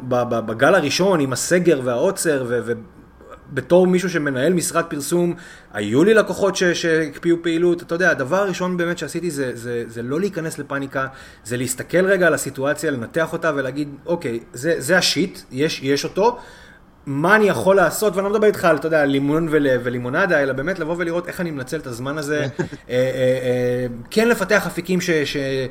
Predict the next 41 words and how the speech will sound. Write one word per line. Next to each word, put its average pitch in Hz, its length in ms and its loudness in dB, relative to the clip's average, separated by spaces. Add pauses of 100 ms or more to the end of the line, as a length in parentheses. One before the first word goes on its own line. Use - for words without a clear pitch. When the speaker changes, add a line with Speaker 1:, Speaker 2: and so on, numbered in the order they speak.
(280)
Speaker 1:
שהיו 143 600 2
קצת 180 240 -6
מאחורה 170 400 2
שתכננתי, 156 760 -2
איך 160 120 -4
אני 165 80 -2
מנצל 160 220 -4
את 147 100 -8
הזמן 143 380 -2
בצורה 151 300 -2
יותר 143 240 -2
אפקטיבית. 139 540 -6
זאת - 120 -12
אומרת, 131 280 -4
כל 208 120 -2
הנושא 196 240 -6
הזה 185 120 -4
של, 123 200 -4 (380)
של 123 200 -2 (120)
מה 147 140 0
שאתה 180 120 0
מדבר 180 220 2
עליו, 165 340 0
ה-, 117 40 0
ה-, 113 320 -6
הקואוצ'ינג 170 480 0
וכל 156 200 -4
ה-, 175 60 0 (460)
ה-, 107 220 -8
והאימון 113 460 -2
והדברים 147 280 -4
האלה, 180 120 -2
אני 120 80 -6
חושב - 140 -8
שכל 226 640 2
מי 202 200 -2
שרוצה, 151 840 -4
אה, 208 140 4 (440)
אה, 127 640 -2 (460)
אתה - 60 -10
יודע 143 260 2